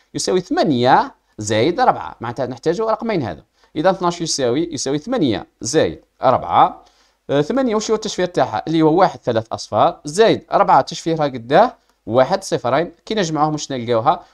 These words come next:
نلقاوها واحد واحد زيرو زيرو بنظام ثنائي. طريقة بسيطة ما فيها حتى إشكالية، إن شاء الله وصلت للجميع. نزيدكم رقم واحد آخر، تسعتاش بنظام عشري، حاب نحولوا نظام ثنائي، واش يساوي؟ تسعتاش يساوي، يساوي ستاش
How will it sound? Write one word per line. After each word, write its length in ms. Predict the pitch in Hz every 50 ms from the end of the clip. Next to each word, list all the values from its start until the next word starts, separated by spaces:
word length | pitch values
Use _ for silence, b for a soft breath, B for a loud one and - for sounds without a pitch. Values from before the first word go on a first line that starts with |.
| B B -
نلقاوها 400 | 127 131 131 143 135 131 127 123
واحد 460 | 117 147 196 180 143 - 123 113 107
واحد 380 | 117 120 110 117 143 165 131 101
زيرو 400 | - - 110 113 139 185 190 -
زيرو 260 | 104 110 123 - -
بنظام 540 | 104 104 104 98 90 98 110 135 160 190 202
ثنائي. 280 | - - 120 101 82
طريقة 420 | - - 185 170 156 - - 139 113
بسيطة 500 | 107 120 127 - - 156 - - 101 98
ما 100 | 113 117
فيها 220 | 117 131 131 117
حتى 320 | 104 - - - - - - -
إشكالية، 500 | 107 - - 92 90 87 98 110 139 165
إن 360 | 170 - - - _ - 123
شاء 120 | - 156
الله 120 | 147 131 117
وصلت 340 | 117 - - - 117 - 101
للجميع. 340 | 90 85 90 90 117 156
نزيدكم 400 | 254 - 403 240 - - 147 123
رقم 220 | 120 110 - 107 92
واحد 200 | 85 - - -
آخر، 280 | - - 135 170 185 b b b b b b b b
تسعتاش 460 | - - 240 214 190 - 196 156 - 151
بنظام 400 | 151 165 165 156 175 165 127 120
عشري، 540 | 180 180 - - 127 110 107 139 185 -
حاب 320 | - - - 160 151 131 120
نحولوا 340 | 120 - 156 160 175 180 147
نظام 320 | 127 117 120 120 101 101 -
ثنائي، 340 | 101 90 87 80 76 156 -
واش 160 | 240 - -
يساوي؟ 560 | 113 - - - - 82 98 151 175 - - - _ _ _ _ _ _ _ _ _ _ _ -
تسعتاش 340 | - 196 196 208 196 - -
يساوي، 280 | 156 123 - 127 98 b b b b b -
يساوي 260 | 175 175 - 196 160
ستاش 720 | - - 131 - _ - 107 123 151 185 185 - -